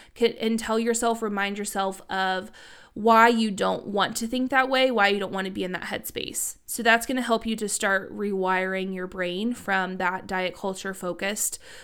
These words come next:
mindset to a more, um,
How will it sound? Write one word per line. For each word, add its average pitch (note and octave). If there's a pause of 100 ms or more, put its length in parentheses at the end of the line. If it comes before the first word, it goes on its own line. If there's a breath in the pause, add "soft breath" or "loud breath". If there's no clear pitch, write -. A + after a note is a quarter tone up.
(160 loud breath)
mindset C#4+
to A#3
a A3
more, F#3+
um, F#3